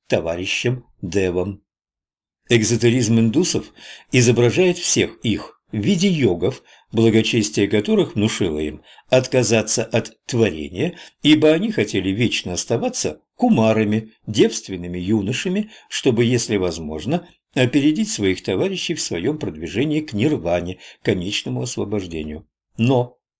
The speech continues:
по эзотерическому толкованию, это было не участие лишь на ранней, животной стадии земной эволюции, но в конце третьей расы воплощение кумаров-агнишватов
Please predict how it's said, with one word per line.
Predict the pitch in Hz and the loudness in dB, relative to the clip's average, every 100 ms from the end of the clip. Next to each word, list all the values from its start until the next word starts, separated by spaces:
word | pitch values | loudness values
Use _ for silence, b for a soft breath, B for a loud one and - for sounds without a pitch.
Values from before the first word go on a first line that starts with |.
| _ | _
по | - 185 | 4 6
эзотерическому | 135 107 104 113 165 - - 87 | 6 2 -2 -4 -4 -6 -6 -8
толкованию, | 82 87 - 85 127 165 175 170 B B | -4 -6 -4 0 0 2 -2 -6 B B
это | 135 120 147 | 2 2 2
было | 143 170 175 185 - _ - | 2 4 2 0 -6 _ -2
не | 120 135 | 2 4
участие | 131 131 139 131 - 135 | 2 2 2 2 0 0
лишь | 135 - | 0 -2
на | 170 190 | -2 0
ранней, | 151 98 87 87 85 b b - | 2 2 0 -4 -8 b b -6
животной | 104 190 113 104 - 101 | 0 2 4 2 0 -2
стадии | 92 - 101 87 95 | -2 -2 -2 -2 -2
земной | 95 98 95 92 | -2 -2 0 0
эволюции, | 90 90 90 - 110 90 B B | 0 -2 -2 -4 -2 -4 B B
но | 117 | 0
в | 120 | 0
конце | 135 120 131 | 0 0 0
третьей | 120 165 190 101 | -2 -2 -4 -4
расы | 85 78 - | -4 -4 -6
воплощение | 85 82 95 - 95 85 90 | -6 -6 -6 -4 -6 -4 -4
кумаров-агнишватов | 113 92 87 87 117 107 123 190 196 190 - | -4 -2 -2 -2 -6 -4 -4 -2 -2 -2 -6